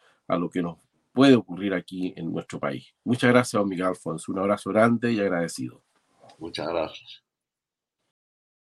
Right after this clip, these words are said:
Speaker 1: Bueno, ahora, eh, le damos la palabra a,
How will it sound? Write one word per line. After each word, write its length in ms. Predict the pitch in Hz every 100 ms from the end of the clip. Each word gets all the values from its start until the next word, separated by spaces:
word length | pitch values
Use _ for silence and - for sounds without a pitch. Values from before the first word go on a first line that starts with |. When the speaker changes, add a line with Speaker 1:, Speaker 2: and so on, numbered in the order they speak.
| _ - 202
Speaker 1:
Bueno, 240 | 123 87 -
ahora, 520 | 117 123 143 135 - _
eh, 280 | 120 107 101 - -
le 140 | 113
damos 280 | 113 127 131
la 140 | 127 117
palabra 640 | 113 131 151 147 156 151
a, 240 | 107 98